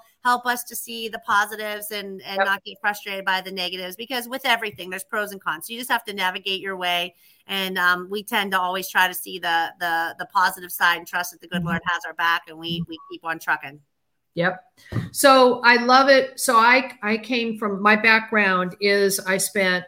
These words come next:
Speaker 2: uh, years in the printing industry. My husband and I both had that business. And then we spent ten years together in the automotive industry. So I know what it's like to have that, you know, husband, wife, who's, who's on base, right?
Speaker 1: Yeah, yeah.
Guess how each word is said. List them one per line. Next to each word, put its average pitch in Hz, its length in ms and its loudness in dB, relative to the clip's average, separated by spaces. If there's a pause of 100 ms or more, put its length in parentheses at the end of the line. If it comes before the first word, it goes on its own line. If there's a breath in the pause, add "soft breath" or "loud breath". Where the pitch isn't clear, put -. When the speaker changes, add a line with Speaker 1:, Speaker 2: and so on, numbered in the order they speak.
(500)
Speaker 2:
uh, 170 400 -4 (120)
years 220 460 2
in 190 80 -2
the 180 80 -6
printing 254 300 -2
industry. 214 680 -2
My 175 180 -2
husband 196 380 -6
and 190 80 2
I 190 60 0
both 175 240 -4
had 185 180 -6
that 175 220 -6
business. 185 480 -4
And 180 160 -4
then 180 180 -6
we 185 160 -4
spent 180 320 -8
ten 202 180 -4
years 185 240 -4
together 175 420 -4
in 165 160 -6
the 160 120 -4
automotive 170 540 -2
industry. 156 500 -4
So 165 460 0 (400 loud breath)
I 214 160 4
know 226 240 4
what 226 180 2
it's 208 240 -2
like 202 320 2
to 190 120 -6
have 185 400 0
that, 165 400 0 (720)
you 190 100 -8
know, 170 140 -2
husband, 196 480 0
wife, 180 420 0
who's, 196 400 2
who's 190 220 0
on 175 240 -2
base, 147 340 -2
right? 156 340 -2
Speaker 1:
Yeah, 180 140 -10
yeah. 175 240 -6